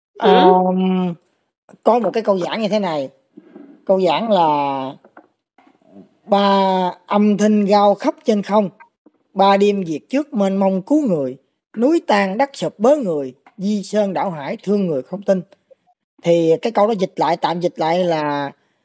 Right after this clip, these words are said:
Speaker 2: âm thanh gào khắp trên không, có nghĩa là muốn có chuyện gì xảy đến là sẽ, đối với người tu là sẽ có âm thanh gào trên không,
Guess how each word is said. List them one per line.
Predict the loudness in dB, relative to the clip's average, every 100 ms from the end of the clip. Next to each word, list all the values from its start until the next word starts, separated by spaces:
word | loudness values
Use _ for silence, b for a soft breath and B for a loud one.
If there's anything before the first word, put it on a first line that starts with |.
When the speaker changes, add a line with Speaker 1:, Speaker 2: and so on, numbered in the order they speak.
| _ _
Speaker 2:
âm | 0 2
thanh | 0 0
gào | 2 0
khắp | 0 -2
trên | -2
không, | 0 0 0 -8
có | -8
nghĩa | -2 0
là | 2 0 -2 b b b b b b
muốn | 0 2
có | 0 -2
chuyện | -4 -6
gì | -6
xảy | -4 -2
đến | 2 0 -2 _ _
là | -8 -8
sẽ, | -6 -6 2
đối | 2 2
với | -2
người | -4 0
tu | 0 0
là | -4
sẽ | -6
có | -8
âm | -8 -6
thanh | -6 -2
gào | -4
trên | -4 -10
không, | -10